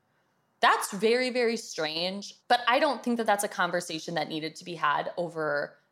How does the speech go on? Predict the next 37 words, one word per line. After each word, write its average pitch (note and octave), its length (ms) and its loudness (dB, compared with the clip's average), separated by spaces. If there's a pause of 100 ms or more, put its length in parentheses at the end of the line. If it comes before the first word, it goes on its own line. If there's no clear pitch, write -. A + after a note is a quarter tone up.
you F3 100 -6
know, A#2+ 240 0 (100)
banana D#3+ 300 0
splits - 760 -6 (180)
with F3 160 -2 (260)
your F3 140 -4
kids - 260 -8
present. - 440 -8
That F#3+ 140 2
just - 220 -10
felt - 600 0 (140)
weird A3+ 340 2
to G3+ 100 -4
me. E3 260 0
I F#3 100 4
don't F#3+ 160 4
know. E3+ 240 2
But G3 220 4
anyway, F#3+ 360 2
so G#3 200 0
they G3 140 4
go, A#3 600 4
uh, F3+ 260 4
we're F#3 120 2
gonna A3+ 260 0
go C4 120 2
back G#3 220 2
to F#3+ 220 -2
Giselle's E3 360 0
event F3 280 0
'cause - 80 -14
that's D#3+ 200 0
where E3+ 100 -2
really F3+ 300 0
everything E3+ 360 -2
took - 240 -14
place. F3 500 -2